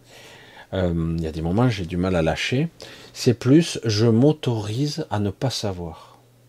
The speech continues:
Bonjour le paradoxe, hein. Bonjour le paradoxe.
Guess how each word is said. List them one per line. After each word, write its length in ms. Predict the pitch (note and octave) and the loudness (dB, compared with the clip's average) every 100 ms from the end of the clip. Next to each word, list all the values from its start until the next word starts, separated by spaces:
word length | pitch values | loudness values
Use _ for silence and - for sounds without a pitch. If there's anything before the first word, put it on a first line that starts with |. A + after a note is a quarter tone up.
| _ | _
Bonjour 280 | E2+ F2+ G#2 | -10 -6 -6
le 60 | F#2 | -6
paradoxe, 720 | D#2+ D#2+ E2+ B2+ - - - _ - | -8 -6 -4 -4 -8 -16 -18 _ -12
hein. 160 | C#2 - - - - - - - _ - | -12 -14 -20 -20 -20 -20 -20 -20 _ -20
Bonjour 240 | E2 E2+ G2+ | -16 -10 -10
le 80 | |
paradoxe. 440 | F#2 D#2 E2 G#2+ | -8 -8 -8 -10